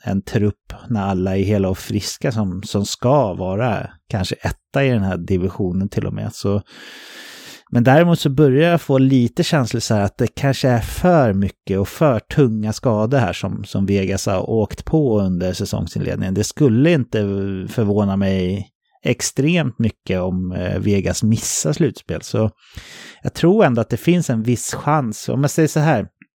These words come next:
att något av de här tre Kalifornienlagen tar den tredje direkt, alltså tredjeplatsen i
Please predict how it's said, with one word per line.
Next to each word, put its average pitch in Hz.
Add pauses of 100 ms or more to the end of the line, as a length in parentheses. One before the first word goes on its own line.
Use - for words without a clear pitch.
(420)
att -
något 147
av 139
de 123
här 123
tre 123
Kalifornienlagen 113
tar 104
den 110
tredje 127
direkt, 107
alltså 120
tredjeplatsen 113
i 98